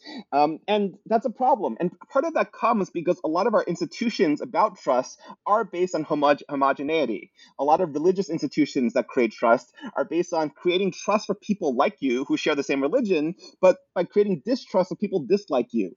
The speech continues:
right? By sort of creating distrust of the other, we bring us together. Um, and that's a problem in our sort of pluralistic society today.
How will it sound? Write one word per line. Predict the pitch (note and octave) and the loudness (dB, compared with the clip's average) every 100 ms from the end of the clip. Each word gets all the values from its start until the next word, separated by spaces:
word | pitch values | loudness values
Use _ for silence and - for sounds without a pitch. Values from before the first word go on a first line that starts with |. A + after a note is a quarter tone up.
| - | -4
right? | A#2+ B2+ | 0 0
By | C3 | 0
sort | B2+ D3 | 0 0
of | C#3 | -2
creating | - D#3 D3+ B2+ | -2 -4 -2 -2
distrust | D#3 - D#3 C#3+ | -4 0 0 0
of | C3+ | -2
the | - | -2
other, | G3 D#3+ C3+ - _ | 0 0 -2 -4 _
we | D3 | 0
bring | E3 F3 E3+ - | 2 2 0 0
us | C#3 - | -2 -2
together. | - A#2+ C3+ C3+ F#2 F#2+ _ _ - | -8 -2 0 0 -2 -4 _ _ -4
Um, | C#3+ D3 | -2 -2
and | F#3 | -2
that's | G#3 A3 | -2 -2
a | |
problem | - - A#3+ A3+ F#3 | -6 -2 -2 -2 -4
in | D#3 D#3 | -4 0
our | D3 D3+ C3+ | 0 0 -2
sort | F3 | -4
of | D#3 | -4
pluralistic | - E3 D#3 D3+ D#3 | 0 0 0 -2 -6
society | D3 C#3+ C#3 C#3 | -8 -2 0 0
today. | C3+ C#3+ - F#3 F#2+ | -4 -2 0 0 -2